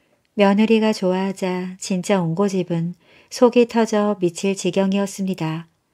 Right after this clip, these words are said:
"아이고, 가짜 옹고집을 아버님이라 하고 진짜인 나를 몰라보는구나. 이 서럽고 답답한 마음을 누구에게 하소연할꼬."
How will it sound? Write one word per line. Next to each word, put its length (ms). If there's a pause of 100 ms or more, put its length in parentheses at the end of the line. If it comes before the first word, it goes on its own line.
(460)
"아이고, 540 (360)
가짜 420
옹고집을 540
아버님이라 680
하고 380 (280)
진짜인 560
나를 260
몰라보는구나. 1000 (420)
이 180
서럽고 500
답답한 640
마음을 480 (880)
누구에게 640
하소연할꼬." 1080